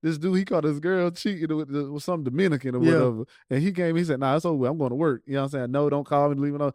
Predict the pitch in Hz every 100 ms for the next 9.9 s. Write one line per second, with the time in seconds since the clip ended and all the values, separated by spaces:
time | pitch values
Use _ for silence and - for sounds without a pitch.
0 | _ - 269 196 165 175 175 160 165 175
1 | 151 135 143 147 139 139 131 135 147 143
2 | 139 131 170 143 151 139 143 127 135 165
3 | 156 180 208 208 160 190 180 180 175 180
4 | 175 _ _ _ 254 233 208 220 226 208
5 | 233 226 202 185 208 220 185 170 - 233
6 | 226 180 175 202 190 175 170 170 170 156
7 | 143 - - 175 - 190 202 226 156 160
8 | 175 165 180 170 160 143 156 170 160 196
9 | 220 269 220 185 240 185 139 190